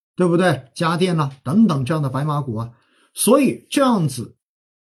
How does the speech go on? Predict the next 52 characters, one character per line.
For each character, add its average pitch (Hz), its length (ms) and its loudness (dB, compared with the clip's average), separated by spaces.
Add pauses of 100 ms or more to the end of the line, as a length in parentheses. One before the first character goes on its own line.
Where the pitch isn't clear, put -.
(640)
卖 226 420 2 (320)
原 160 220 0
来 143 180 -2
的， 143 240 -4
然 139 160 -4
后 170 140 0
再 175 240 -4
去 123 200 -4
加 151 240 -4
新 165 280 -2
的， - 240 -10
风 190 200 -4
格 147 160 -4
切 160 200 -4
换 160 160 -4
的 120 100 -2
过 131 160 -6
程 117 240 -6
中 120 180 -2
间， 117 280 -4
往 135 200 -6
往 107 160 -10
市 139 200 -6
场 92 180 -12
就 120 140 -8
会 110 120 -8
出 127 160 -8
现 117 140 -8
调 95 160 -16
整， - 140 -20 (460)
除 170 220 0
非 196 340 -2 (340)
是 156 220 0
有 131 100 -2
大 165 340 0
量 127 200 -2
的 98 100 -6
增 135 180 -4
量 123 220 -2
资 104 140 -10
金 120 240 -4 (460)
在 127 300 -4 (120)
不 139 160 -2
断 190 180 0
的 107 80 -2
进 139 180 -2
入 113 60 -4
市 117 160 -6
场， - 180 -14 (340)
这 226 100 0
样 190 140 2
子 - 140 -10